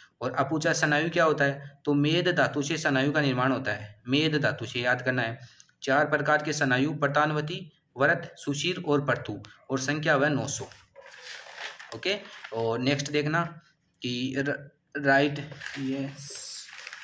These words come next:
ये देख लेते हैं, एक सौ चौबीसवाँ है ना, कोष्ठांगों की संख्या और नाम। तो देखो चरक ने पन्द्रह कोष्ठांग बताई है और सुश्रुत ने बताई आठ कोष्ठांग। तो सुश्रुत के आठ कोष्ठांग कौन कौन से है, आमाशय,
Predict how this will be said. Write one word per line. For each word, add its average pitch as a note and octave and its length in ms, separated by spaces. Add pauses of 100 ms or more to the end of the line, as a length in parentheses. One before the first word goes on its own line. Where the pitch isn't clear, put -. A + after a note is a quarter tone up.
(240)
ये C3+ 80
देख A#2 200
लेते G#2 200
हैं, G2+ 60 (1000)
एक C3 80
सौ C3+ 100
चौबीसवाँ A#2+ 440
है A#2 60
ना, F3 220 (220)
कोष्ठांगों D3 500
की D3+ 120
संख्या D3+ 340
और C#3+ 120
नाम। A2+ 360 (200)
तो A#2+ 80
देखो D3 220
चरक D#3 280
ने D#3+ 140
पन्द्रह D#3 300
कोष्ठांग D#3 380
बताई D#3 260
है E3 180 (240)
और A#2+ 540
सुश्रुत D#3 400
ने D#3 80
बताई C#3+ 260
आठ C#3+ 260
कोष्ठांग। A2+ 420 (400)
तो C#3 80
सुश्रुत D3+ 460
के E3+ 100
आठ E3+ 420
कोष्ठांग E3 380
कौन D#3 160
कौन D#3 160
से D#3 120
है, D#3+ 220 (220)
आमाशय, C#3 540